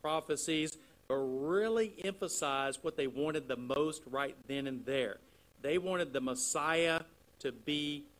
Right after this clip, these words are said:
king. They wanted him to rule on earth. They wanted him to vanquish the Romans and truly set up the kingdom like David had it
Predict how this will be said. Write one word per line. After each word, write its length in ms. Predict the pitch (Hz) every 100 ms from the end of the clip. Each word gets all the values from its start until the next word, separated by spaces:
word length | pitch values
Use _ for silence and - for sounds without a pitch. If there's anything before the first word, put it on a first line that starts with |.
| -
king. 460 | - - 143 131 110 95 - - - - -
They 100 | 139
wanted 300 | 135 156 147
him 200 | 123 151
to 40 | 135
rule 560 | 120 131 160 165 165 160
on 320 | 147 165 233 254 190
earth. 280 | 175 208 - - - - -
They 100 | 147
wanted 380 | 139 151 156 139
him 160 | 156
to 180 | 143 139 110 107
vanquish 640 | 156 180 196 220 233 -
the 140 | -
Romans 680 | 233 226 226 202 175 185 - - - -
and 280 | 151 151 147 131 131
truly 460 | - 196 220 220
set 420 | 202 - - 214 220
up 200 | 196 214
the 80 | 202
kingdom 600 | 190 - 233 185 156 151
like 340 | 135 143 175 185 147 -
David 420 | 175 175 170 - -
had 220 | 202 160
it 200 | 151